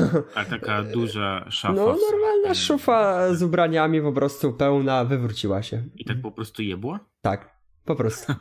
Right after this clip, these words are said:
Speaker 2: <laughs> Po prostu, serio. Ja stałem, co najlepsze, obok tego, e, wiesz, że o, szafa się wywróciła, jakby tam nic nie zrobiła, ale koniec końców, wiesz, ja stałem obok tego i szybko poleciałem im tam pomóc, bo ja byłem, bo to mieliśmy wtedy jeszcze wspólny pokój.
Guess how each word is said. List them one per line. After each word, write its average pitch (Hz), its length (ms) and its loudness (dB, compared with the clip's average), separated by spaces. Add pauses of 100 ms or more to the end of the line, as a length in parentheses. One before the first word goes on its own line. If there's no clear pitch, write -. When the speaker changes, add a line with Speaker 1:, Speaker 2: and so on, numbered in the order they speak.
(120)
Speaker 2:
<laughs> - 220 -10
Po 381 100 4
prostu, 226 320 4
serio. 175 260 4 (260)
Ja 175 160 4
stałem, 180 320 2
co 202 80 0
najlepsze, 160 320 2
obok 170 220 0
tego, 123 640 2
e, 123 300 0
wiesz, 123 280 2
że 135 200 2
o, 135 80 2
szafa 170 260 0
się 147 220 2
wywróciła, 127 600 -2 (340)
jakby 123 280 2
tam 139 220 2
nic 135 160 -2
nie 127 180 2
zrobiła, 120 440 2
ale 147 220 2
koniec 165 320 0
końców, 151 340 0
wiesz, 151 200 2
ja 139 80 2
stałem 139 240 2
obok 135 160 -2
tego 123 220 2
i 143 60 2
szybko 131 280 -4
poleciałem 117 380 0
im 107 80 0
tam - 140 0
pomóc, 113 320 0
bo 98 120 2
ja 113 80 4
byłem, 120 260 2
bo 120 80 -2
to 127 80 0
mieliśmy 120 240 0
wtedy 117 160 0
jeszcze 110 200 -2
wspólny 131 300 0
pokój. - 300 -2